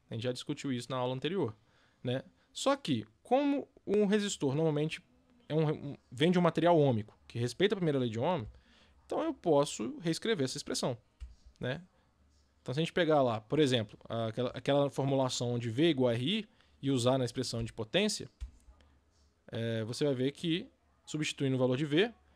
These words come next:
a gente encontra que a potência consumida pelo resistor é igual a R vezes I ao quadrado,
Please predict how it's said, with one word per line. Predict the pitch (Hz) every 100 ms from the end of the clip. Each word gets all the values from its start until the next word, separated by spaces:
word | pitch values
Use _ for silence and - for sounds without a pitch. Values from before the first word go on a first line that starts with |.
| _ _ -
a |
gente | 135 -
encontra | 185 151 147
que | 156
a |
potência | 160 160 - 202 247
consumida | 220 185 139 135
pelo | 131 127
resistor | 123 127 - 143 175
é |
igual | 180 151 165
a | 165
R | 131 135 165
vezes | 175 160 165
I | 156
ao | 151
quadrado, | 202 185 131 110